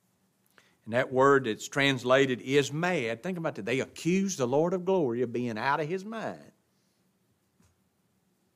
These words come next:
Means one who so speaks that he seems to be not in his right mind.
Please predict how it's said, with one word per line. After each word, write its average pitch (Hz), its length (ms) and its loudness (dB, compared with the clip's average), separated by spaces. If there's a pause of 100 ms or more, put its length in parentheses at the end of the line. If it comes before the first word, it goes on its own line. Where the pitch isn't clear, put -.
(380)
Means 135 400 2
one 160 380 2
who 143 180 -2
so - 840 2
speaks - 960 -2 (480)
that 131 140 0
he 120 100 -4
seems 113 720 -2
to 113 140 -16
be 104 180 -4
not 104 240 -6
in 101 140 -2
his 92 160 -6
right 107 260 -6
mind. 95 400 -16